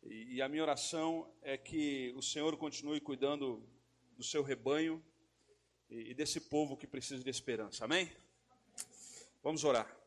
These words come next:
Senhor nosso Deus, nós pedimos pelos nossos irmãos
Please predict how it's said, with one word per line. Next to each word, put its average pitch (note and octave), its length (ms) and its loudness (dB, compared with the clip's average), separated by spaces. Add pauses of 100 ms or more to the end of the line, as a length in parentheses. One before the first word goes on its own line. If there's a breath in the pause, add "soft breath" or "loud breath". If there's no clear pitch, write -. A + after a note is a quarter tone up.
(1500)
Senhor D#3+ 560 6
nosso D3+ 300 2
Deus, D#3+ 760 0 (1080)
nós D3 420 2
pedimos F#3 1000 0 (480)
pelos D#3+ 240 2
nossos D#3 380 2
irmãos C#3+ 960 -2